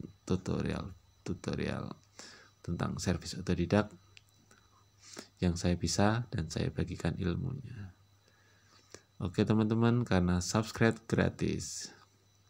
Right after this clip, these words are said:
Oke, teman-teman, kabel powernya kita copot satu persatu, kita ingat-ingat ya. Yang sebelah kanan itu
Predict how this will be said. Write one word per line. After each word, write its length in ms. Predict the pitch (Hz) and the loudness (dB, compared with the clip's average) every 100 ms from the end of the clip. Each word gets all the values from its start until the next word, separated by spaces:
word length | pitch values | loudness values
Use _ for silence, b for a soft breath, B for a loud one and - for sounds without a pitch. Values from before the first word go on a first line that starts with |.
| _ _ - | _ _ 0
Oke, 160 | 95 | 6
teman-teman, 520 | 101 104 104 104 120 123 B B B B | 8 8 6 6 4 2 B B B B
kabel 400 | - 92 - 90 | 2 4 6 6
powernya 480 | 98 92 92 98 101 | 8 8 8 6 2
kita 240 | 101 92 | 2 0
copot 440 | 90 90 92 110 - | 0 2 2 2 2
satu 240 | 95 90 | 0 2
persatu, 840 | 90 92 - 90 - 98 110 113 117 | 0 -2 0 -2 0 2 2 0 -2
kita 240 | - 104 95 | -4 -2 2
ingat-ingat 400 | 92 92 104 104 | 2 2 0 2
ya. 400 | 92 90 104 117 - B B B B | 4 4 2 -4 -10 B B B B
Yang 400 | 98 101 104 101 | 6 6 4 0
sebelah 280 | - 98 101 | 4 4 4
kanan 360 | 98 98 101 98 | 4 4 4 2
itu 560 | 95 104 104 110 113 | 0 0 2 2 -2